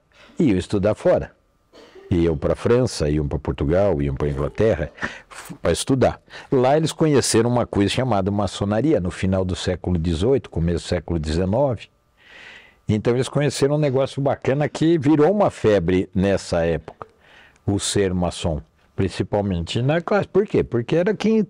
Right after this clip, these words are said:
tinha conhecimento, quem não sabe ler, não sabe escrever, não ia estudar. E aí criou-se, então, um grupo, e eles voltavam para o Brasil e vinham com aquele, com aquela, assim, aquela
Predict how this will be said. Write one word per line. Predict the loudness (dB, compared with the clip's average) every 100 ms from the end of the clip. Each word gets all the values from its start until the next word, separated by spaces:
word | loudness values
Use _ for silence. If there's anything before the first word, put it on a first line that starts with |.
| -2
tinha | 0 2 2
conhecimento, | 0 0 0 -2 0 0 0 -2 -2
quem | -2
não | 0 0 -2
sabe | -2 -2 0
ler, | 2 0
não | 0
sabe | -2 -2
escrever, | -2 0 2 0
não | 0
ia | 0
estudar. | -2 -4 -2 0 -2 _ _ _ _ _ -20 _ -20 -6 2
E | 6
aí | 8 6
criou-se, | 4 2 6 6 4 2 -2
então, | 2 2 0 -2 -10 -20 -10 -2
um | 2
grupo, | 4 4 4
e | 4
eles | 6 6
voltavam | 6 6 6 6 6 4 2
para | 4 4
o | 4
Brasil | 4 4 4 2 2 0 -8 -2
e | 2
vinham | 2 2 2 2
com | 2 0
aquele, | 0 0 2 4 4 2 -4 _ _ -10
com | -2
aquela, | -2 2 2 2 2 0
assim, | -2 0 0 2
aquela | 0 2 2 4 2 0 0 0